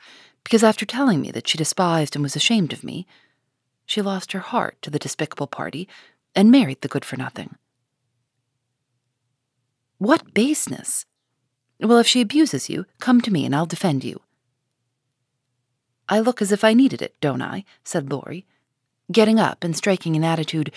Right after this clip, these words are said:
which suddenly changed from the imposing to the rapturous. As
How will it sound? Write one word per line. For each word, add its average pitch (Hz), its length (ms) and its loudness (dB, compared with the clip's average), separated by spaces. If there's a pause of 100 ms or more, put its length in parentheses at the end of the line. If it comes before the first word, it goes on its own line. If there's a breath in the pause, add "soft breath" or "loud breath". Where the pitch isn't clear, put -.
(160 loud breath)
which 196 160 -6
suddenly 185 440 -4
changed 165 540 -2 (160 soft breath)
from 180 160 0
the 170 100 2
imposing 165 600 -2
to - 80 -10
the 156 80 -2
rapturous. 156 680 -4 (1040)
As 208 160 0